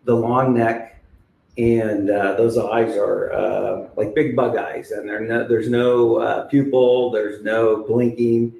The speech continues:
It's like a pair of lenses. It's almost like a, just like they're goggles. And, um, uh, the, the, I think it's called the Amco. It was in an ad-, advertisement, Amco Alien. It was in one of the aerospace magazines.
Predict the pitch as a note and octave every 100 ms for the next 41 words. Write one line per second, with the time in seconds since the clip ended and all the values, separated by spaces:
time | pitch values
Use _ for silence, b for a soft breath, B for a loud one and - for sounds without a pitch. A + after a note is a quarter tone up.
0 | - - F3 E3+ B2+ - B2 A#2 A2+ G2
1 | G#2+ G2 F#2+ - F#2+ - - F3 - G2+
2 | G2 F#2+ - - _ - - - - -
3 | G2+ G2 G2+ F#2+ - - b b b b
4 | _ A#2+ A#2 A2+ G2+ G2 G2 F#2+ F2+ F2+
5 | F2 - _ _ _ _ _ _ _ _
6 | - G2 E2+ - - G#2+ - - - G#2
7 | G#2 - - _ - C#3 C3 - - A2
8 | - - - A2 A#2 - A#2+ A#2+ F#2+ F#2+
9 | G#2+ G#2 F#2+ G2+ G#2+ G#2 - _ G2+ G#2
10 | G#2 A2 B2 - G2+ A#2 - B2+ B2+ B2+
11 | - A#2+ A#2+ C3+ C#3+ C#3 _ _ - G#2+
12 | G#2+ A2 G#2+ A2 G#2 G2+ F#2+ G2+ F#2+ F#2
13 | F2+ F#2+ F#2+ F2+ F2+ F2+ F2 -